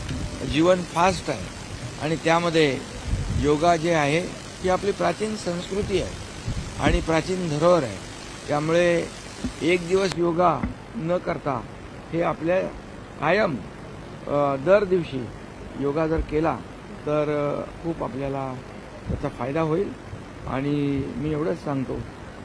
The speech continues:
की मगाशी मी म्हटलं, अ, आणि यावर्षीची थीम, अ, एक पृथ्वी एक स्वास्थ्य अशा प्रकारची थीम आहे. दरवर्षी वेगवेगळ्या थीममध्ये,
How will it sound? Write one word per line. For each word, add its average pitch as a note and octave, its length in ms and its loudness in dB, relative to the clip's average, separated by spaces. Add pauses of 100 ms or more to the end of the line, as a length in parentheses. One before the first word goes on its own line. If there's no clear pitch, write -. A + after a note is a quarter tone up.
(200)
की D3 160 0
मगाशी D3 400 -2
मी E3+ 200 -2
म्हटलं, C#3 340 -2 (760)
अ, - 60 0 (2750)
आणि E3 200 2
यावर्षीची F3+ 540 0
थीम, F3+ 340 0 (580)
अ, C#3 260 2 (140)
एक F3 260 2
पृथ्वी F#3 440 0
एक F#3 100 2 (100)
स्वास्थ्य - 420 -2 (880)
अशा E3 220 0
प्रकारची E3 460 0
थीम D#3+ 260 -4
आहे. D3+ 100 -2
दरवर्षी D#3+ 440 -2
वेगवेगळ्या D3+ 420 -2
थीममध्ये, D3+ 480 -4